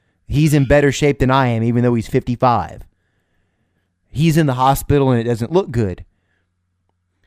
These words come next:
But those are the rare cases. Now, look,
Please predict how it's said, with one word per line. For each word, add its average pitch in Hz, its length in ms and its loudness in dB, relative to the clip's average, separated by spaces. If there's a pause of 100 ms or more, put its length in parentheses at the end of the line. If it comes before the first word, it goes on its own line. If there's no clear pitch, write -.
(540)
But 147 380 2
those 175 360 6
are 160 200 6
the 147 260 0
rare 143 760 4
cases. 117 840 -8 (520)
Now, 180 220 0
look, 202 380 -4